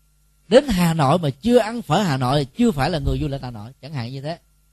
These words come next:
Ta có một cái món ruột ở tại từng địa phương như là đặc sản, ta muốn ăn cho biết, mặc dù tốn tiền nhiều,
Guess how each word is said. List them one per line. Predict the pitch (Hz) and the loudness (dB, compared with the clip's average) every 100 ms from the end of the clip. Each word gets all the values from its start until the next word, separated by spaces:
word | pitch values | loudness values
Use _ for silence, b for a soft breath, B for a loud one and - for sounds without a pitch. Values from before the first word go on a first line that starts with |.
| _ _ _ _ _ - | _ _ _ _ _ -8
Ta | 151 147 | -4 -4
có | 160 | -2
một | 185 131 | -6 -4
cái | 185 | -8
món | 254 | -6
ruột | 170 170 202 190 | 4 8 8 6
ở | 127 | -4
tại | 156 120 120 | -6 -2 -2
từng | 139 151 | 0 -4
địa | 135 | -4
phương | 139 170 170 135 | -4 0 0 0
như | 160 | -8
là | 139 | -8
đặc | 117 - | -8 -10
sản, | 113 113 180 _ _ _ - | -8 -8 -8 _ _ _ -12
ta | |
muốn | 131 180 | -10 -6
ăn | 180 165 139 - _ | 0 0 0 -12 _
cho | 135 | -8
biết, | 135 175 _ _ _ _ _ _ _ _ _ _ _ _ _ _ _ _ _ - | -6 -6 _ _ _ _ _ _ _ _ _ _ _ _ _ _ _ _ _ -10
mặc | 113 | -2
dù | 123 | 0
tốn | 110 151 175 | 2 -2 -4
tiền | 120 | -4
nhiều, | 120 120 107 | 0 0 -2